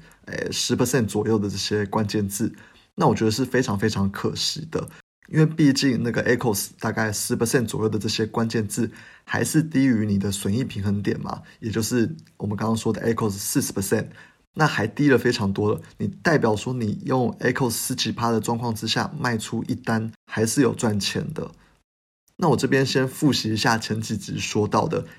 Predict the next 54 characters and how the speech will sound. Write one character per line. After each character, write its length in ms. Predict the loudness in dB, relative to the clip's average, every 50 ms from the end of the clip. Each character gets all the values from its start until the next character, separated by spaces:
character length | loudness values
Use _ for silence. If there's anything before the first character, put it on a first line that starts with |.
| -6 -4
一 60 | -4
定 140 | -2 0 0
要 60 | 0
下 220 | 2 2 2 0 0
广 200 | -2 -6 -6 -4
告 140 | -2 -2
的 140 | -2 -2 -4
三 240 | -4 -2 0 0 0
个 80 | 0 0
原 200 | -2 -2 -4 -6 -4
因。 240 | -4 -4 -4 -4 -6 -10 -14 -20 -20 -20 _ _ _ 2
第 120 | 6 6
一 60 | 6
个 80 | 6 6
就 80 | 4 2
是 160 | 2 2 0
去 180 | 2 2 0
强 240 | 0 0 0 -2 -2
化 200 | 0 0 -2 0
蜜 180 | 0 -2 0 0
月 100 | 2 2
期 200 | 2 0 0 -2
的 80 | -2
优 180 | -2 -2 -2 -2
势 240 | -2 -2 -2 -2 -4
嘛， 160 | -4 -6 -12 -14 -18 -20 -12 -6
那 100 | -4 -2
蜜 160 | -2 0 0
月 120 | 2 2
期 160 | 2 2 2 0
的 100 | -2 -4
转 280 | -2 -2 -2 -2 -2 -2
单 260 | -2 -2 -2 -2 -4 -8 -12 -16 _ _ -10
其 180 | -8 -6 -4
实 100 | -2 -2
啊， 80 | -2 -2 0
对 180 | 0 2 2 2
于 60 | 2
这 140 | 0 -2 -2
个 80 | -2
搜 160 | 0 0 0 2
索 160 | 2 0 -2
排 180 | 0 -2 -2
名 140 | -2 -2 -2
的 60 | -4
影 140 | -4 -4 -4
响 220 | -2 -2 -2 -2 -2
是 160 | -4 -6 -6
非 220 | -2 0 0 0
常 180 | 0 0 -2 0
非 100 | 0 0
常 220 | 0 0 -4 -2
大 220 | 2 2 2 2 0
的。 120 | -4 -6